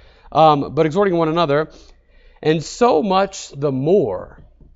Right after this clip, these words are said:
the actions of the phrase, "and so much the more." You ought to be a more believer, a more believer. Not just attending, not just e-,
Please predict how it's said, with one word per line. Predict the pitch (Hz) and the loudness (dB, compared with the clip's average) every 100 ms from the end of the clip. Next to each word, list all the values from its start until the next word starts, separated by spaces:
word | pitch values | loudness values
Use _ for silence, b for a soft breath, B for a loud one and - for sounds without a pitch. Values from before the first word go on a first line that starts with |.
| _ | _
the | 135 131 - | -8 -8 -6
actions | 160 202 - 147 165 131 113 | -4 -4 -6 -6 -2 -2 -4
of | - 127 | -6 -6
the | 113 | -4
phrase, | 110 127 120 101 101 | -8 -4 -4 -4 -8
"and | - 139 127 | -8 -8 -8
so | - - 208 247 247 | -14 -6 -2 -2 -2
much | 180 180 175 - - - | -4 -6 -8 -18 -20 -18
the | 117 117 | -8 -6
more." | 110 110 139 120 95 92 - _ _ _ _ _ | -6 -4 -4 -4 -8 -14 -20 _ _ _ _ _
You | 147 233 | -2 2
ought | 277 226 | 2 0
to | |
be | 151 | 0
a | 135 | -2
more | 131 147 170 170 143 | 0 2 4 4 4
believer, | 123 113 110 90 95 90 | 0 -6 -8 -10 -12 -10
a | 131 | -8
more | 147 160 165 | -2 0 0
believer. | 123 104 110 | -2 -6 -4
Not | 147 214 320 | 0 4 4
just | 330 - | 0 -10
attending, | 349 - 254 117 151 - b b b | -10 -6 -4 -4 -8 -12 b b b
not | 226 294 - | 4 4 2
just | 330 | -4
e-, | 247 | -4